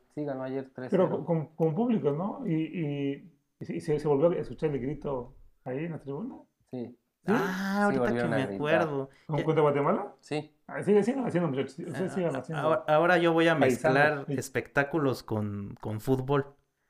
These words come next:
Speaker 3: No sé si vi, yo la verdad no vi el partido, pero sí me fui dando cuenta en Twitter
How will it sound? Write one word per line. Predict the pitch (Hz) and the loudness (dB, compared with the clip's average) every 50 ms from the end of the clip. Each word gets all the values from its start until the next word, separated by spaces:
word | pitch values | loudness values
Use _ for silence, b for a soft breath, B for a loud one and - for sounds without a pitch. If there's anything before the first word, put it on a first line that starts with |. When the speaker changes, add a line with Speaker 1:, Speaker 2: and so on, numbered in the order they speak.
| _ _ _ _ _ _ _ _ _ _ _ _ - | _ _ _ _ _ _ _ _ _ _ _ _ -10
Speaker 3:
No | 156 160 170 170 | -6 -4 -4 -4
sé | 170 185 180 170 | -2 -2 -2 -4
si | 170 - - 120 | -4 -6 -8 -6
vi, | 110 120 127 - 151 | -6 -6 -8 -4 2
yo | - 202 220 | 6 6 8
la | 226 208 151 | 10 10 10
verdad | 131 127 139 | 10 8 6
no | 147 151 147 143 | 6 4 4 2
vi | 131 123 | 2 2
el | 113 107 | 0 0
partido, | - 117 113 - - 185 147 - - - - - - _ _ _ _ _ | 0 -2 -2 -2 -2 -2 -2 -2 -4 -6 -8 -10 -16 _ _ _ _ _
pero | - 127 127 123 139 135 | 2 4 4 4 4 2
sí | - - 120 | 0 -2 -4
me | 113 113 | -4 -4
fui | 107 - 120 117 | -4 -4 -4 -2
dando | 110 110 110 107 104 | -2 0 -2 -2 -4
cuenta | - 110 107 104 - 110 | -4 -6 -8 -6 -6 -8
en | 117 - | -6 -2
Twitter | - 135 113 - - 110 - _ | 0 0 0 0 -2 -8 -8 _